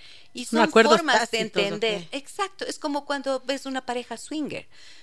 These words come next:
Speaker 1: Las parejas swinger tienen un acuerdo establecido de que nosotros somos la pareja, o sea, tú y yo. Y no importa, los otros son accesorios. Las personas con las que me vincule sexualmente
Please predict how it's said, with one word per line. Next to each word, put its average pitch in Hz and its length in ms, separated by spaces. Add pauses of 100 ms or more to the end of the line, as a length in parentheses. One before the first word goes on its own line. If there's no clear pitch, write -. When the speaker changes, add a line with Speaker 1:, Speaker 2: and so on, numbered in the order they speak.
(120)
Speaker 1:
Las 269 120
parejas 269 380
swinger 294 420
tienen 214 280
un 208 180
acuerdo 214 380
establecido 202 580
de 185 100
que - 200
nosotros 220 680
somos 139 460
la 135 160
pareja, - 440 (240)
o - 40
sea, - 160
tú - 140
y 208 100
yo. 143 180 (460)
Y 285 100
no 302 100
importa, 311 480
los 180 280
otros 302 280
son 254 220
accesorios. 196 880 (320)
Las 214 120
personas 285 380
con 247 140
las 208 140
que 190 100
me 175 140
vincule 214 600
sexualmente 196 1000